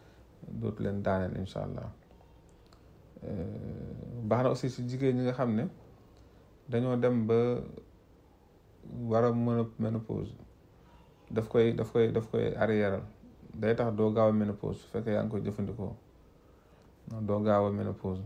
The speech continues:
moom doomu naajo. Su ko nit ki dee jëfandikoo itam, euh, dafa, dana waral ci moom, bu dee góor la, daf koy jox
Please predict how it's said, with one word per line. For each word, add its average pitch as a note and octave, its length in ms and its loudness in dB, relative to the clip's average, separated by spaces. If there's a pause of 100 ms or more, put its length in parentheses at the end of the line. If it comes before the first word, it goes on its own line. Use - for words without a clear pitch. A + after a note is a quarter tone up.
moom G2 240 -2
doomu G#2 240 4
naajo. G2 300 -4 (1400)
Su - 80 -20
ko C3 120 -4
nit C#3 120 0
ki D3 60 0
dee C3 140 2
jëfandikoo B2+ 480 0
itam, A2 260 0 (1200)
euh, G2+ 600 -2 (1400)
dafa, A2+ 240 -2 (140)
dana B2 200 4
waral A#2+ 320 6
ci - 120 -8
moom, A2 240 0 (1120)
bu A#2 60 -6
dee B2 180 2
góor B2 260 0
la, G#2 120 0 (640)
daf A2+ 120 -8
koy A2+ 220 0
jox A2 160 0